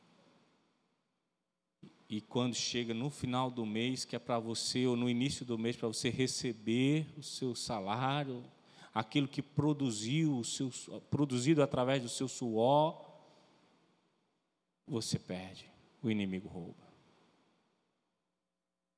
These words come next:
Por isso que,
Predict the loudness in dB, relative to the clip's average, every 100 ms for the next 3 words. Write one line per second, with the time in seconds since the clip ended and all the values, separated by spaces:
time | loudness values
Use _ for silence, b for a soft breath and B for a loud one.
0 | _ _ _ _ _ _ _ _ _ _
1 | _ _ _ _ _ _ _ _ _ _
2 | _ _ _ _ _ _ _ -2 2 4
3 | 2 -2 -8 -4 0 0 0 -4